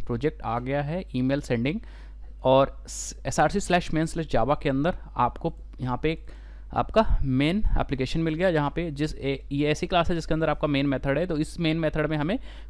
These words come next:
कोडिंग करनी होगी। And simply सब कुछ डन है। Maven डिपेंडेंसीज में अभी देखो JUnit की सिर्फ डिपेंडेंसी है, आप देख लो यहाँ pom dot X M L में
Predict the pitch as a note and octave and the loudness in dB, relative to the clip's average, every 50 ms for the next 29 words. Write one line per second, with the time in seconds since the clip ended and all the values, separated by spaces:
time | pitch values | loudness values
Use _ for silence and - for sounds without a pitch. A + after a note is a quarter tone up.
0 | - - C3+ C3+ C3+ D3+ D#3 D3 C#3+ B2 B2+ C3+ C#3 C3+ C3+ E3 A#3 - - - | -2 0 2 2 4 2 2 2 2 2 2 2 2 2 0 -2 -6 -8 -8 -12
1 | - - - - - - - A#2 C3 - E3+ F3 G3 A#3 A3 - - - - F3+ | -12 -12 -14 -14 -10 -6 -4 -4 -2 -2 -2 -2 -2 -2 -2 -2 -2 -2 -4 0
2 | D3+ D#3+ D#3+ D#3+ F#3 A#3 G#3 F#3+ C#3 C#3+ D3+ E3 D#3+ D#3 - - D3+ D3+ D3+ D3 | 2 2 2 4 2 0 0 0 2 2 2 0 0 0 0 0 2 2 2 0
3 | - D#3+ D#3+ - - D#3+ D3+ D3+ D3+ D3+ D3 - E3+ D3+ C3+ C#3 C#3 C#3+ D3 D#3 | 0 -2 -2 0 0 0 0 0 0 0 0 0 -2 0 2 2 2 4 2 2
4 | D#3 - - D3 - D3+ C#3+ C#3 - - C3+ C3 C3 C3 - - D3 D3+ A3 - | 0 0 -2 -2 -2 -2 -2 -2 -2 0 0 0 0 -2 -2 -2 -4 -4 -4 -6
5 | - - - - - - - - - A2 A#2 B2+ C#3 C#3+ C#3 D#3 D#3+ D#3 D#3 D3+ | -12 -14 -16 -16 -16 -14 -12 -4 0 0 2 2 2 2 2 2 2 2 2 0
6 | D3 D3 C#3+ C#3 C#3+ C#3+ C#3+ C#3 C3 C3 - C#3+ C#3+ C#3+ C#3+ D3+ G3+ | 0 0 2 2 4 4 4 4 4 2 2 2 2 2 2 0 -2